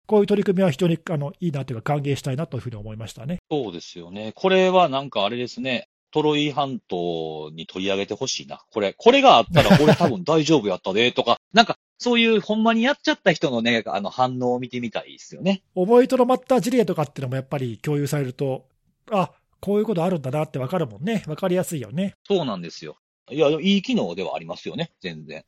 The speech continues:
Speaker 1: うん、ちょっと、あの、僕も自分でワンパスワード使ってるし、あの、ありがたいなっていうふうに思いました。
Speaker 2: ね。こういうのあるとね、なんかその、特に事故起こしたわけじゃないですけど、こういうのあるとやっぱり使っててよかったなって、こう、ね、思いますよね。
Speaker 1: そうだよね。うん、あの、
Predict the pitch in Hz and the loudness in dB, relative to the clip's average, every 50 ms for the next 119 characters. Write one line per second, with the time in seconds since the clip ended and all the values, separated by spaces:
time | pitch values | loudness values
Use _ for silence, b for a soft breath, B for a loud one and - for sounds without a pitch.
0 | _ - 254 240 220 196 170 151 139 143 233 233 - 196 180 165 190 185 180 175 | _ -8 -4 -2 0 0 0 -2 -2 -2 -4 -2 0 2 0 2 0 0 -2 -2
1 | 196 180 240 220 220 220 196 190 202 208 214 208 185 202 202 196 202 185 - 202 | -2 -2 0 2 4 4 4 2 2 0 0 2 2 4 4 4 4 2 2 0
2 | 170 190 156 139 - - 156 139 - 156 147 143 - 131 131 - - 165 147 135 | 0 0 0 -2 -2 -4 -6 -6 -4 -6 -6 -6 -6 -8 -10 -8 -8 -8 -6 -6
3 | 127 147 170 175 175 175 180 170 151 143 147 143 - 135 117 113 113 104 120 120 | -4 -2 0 0 2 2 2 0 0 0 -2 -2 -4 -4 -6 -6 -8 -10 -10 -10
4 | 113 120 117 - - 107 101 - - 156 185 196 - - _ _ _ _ _ _ | -8 -8 -8 -10 -10 -12 -16 -14 -8 -6 -4 -4 -6 -8 _ _ _ _ _ _
5 | _ _ _ - 254 269 277 277 277 254 175 127 117 113 104 104 104 104 95 - | _ _ _ -4 -2 -2 -2 -2 -2 0 0 0 0 -2 -2 -2 -2 -2 -4 -4
6 | 107 117 147 139 110 117 117 107 101 - 101 95 - 190 - 135 107 104 151 143 | -4 -4 -2 -2 -2 -2 -2 -2 -4 -6 -8 -8 -8 -6 -6 -6 -6 -4 -4 -2
7 | - 117 120 113 110 - - 90 85 82 87 85 82 85 98 107 104 90 82 - | -2 0 0 0 -2 -2 -2 -2 -2 -4 -6 -8 -8 -6 -6 -6 -6 -6 -10 -12
8 | - - 82 73 80 82 80 - - 240 262 247 196 120 101 98 90 - 101 95 | -12 -12 -12 -10 -8 -10 -6 -4 -4 -2 -2 0 -2 -2 -2 -4 -4 -4 -2 -2
9 | 98 - - 113 92 - - 165 160 - - - 120 127 - 110 - - 80 78 | -2 -2 -2 -4 -4 -4 -6 -6 -4 -4 -6 -6 -4 -4 -4 -4 -4 -6 -10 -8
10 | 80 82 - _ _ - 76 73 73 76 _ 78 76 76 76 73 64 - _ _ | -8 -10 -12 _ _ -12 -10 -10 -10 -10 _ -12 -12 -10 -10 -12 -14 -16 _ _
11 | - 123 117 90 - - _ _ _ _ - 107 104 98 98 - - 78 76 90 | -10 -8 -8 -8 -10 -12 _ _ _ _ -8 -8 -6 -6 -8 -10 -12 -12 -10 -10
12 | 104 - _ _ _ _ - - 240 240 185 156 143 165 180 190 190 190 190 185 | -10 -10 _ _ _ _ -6 -2 -2 0 0 0 0 0 0 0 0 -2 -2 -2
13 | 180 175 180 185 185 185 196 190 190 180 | -2 -2 0 0 0 0 0 0 -2 -4